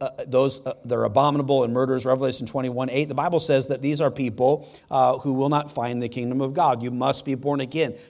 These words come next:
You've gotta be regenerated. You gotta be, you have to be forgiven,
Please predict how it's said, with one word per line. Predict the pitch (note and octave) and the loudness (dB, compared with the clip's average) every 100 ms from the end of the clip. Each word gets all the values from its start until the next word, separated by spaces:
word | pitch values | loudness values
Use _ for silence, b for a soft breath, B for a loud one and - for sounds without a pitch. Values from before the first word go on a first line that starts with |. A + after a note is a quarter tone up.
| - | -6
You've | A2+ | -4
gotta | A#2 A#2+ B2 | 0 2 2
be | C#3 | 0
regenerated. | C#3+ C3+ D3+ C#3 A2 | -2 -2 -2 -2 0
You | |
gotta | A#2+ A#2+ | 0 0
be, | B2 B2 - - | -4 -8 -12 -6
you | B2+ C3 | 0 2
have | C3 | 2
to | C#3 | 0
be | B2+ C#3 | 0 -2
forgiven, | C#3+ D3 C#3+ F3+ D3+ C3+ | -2 -6 -2 0 0 -4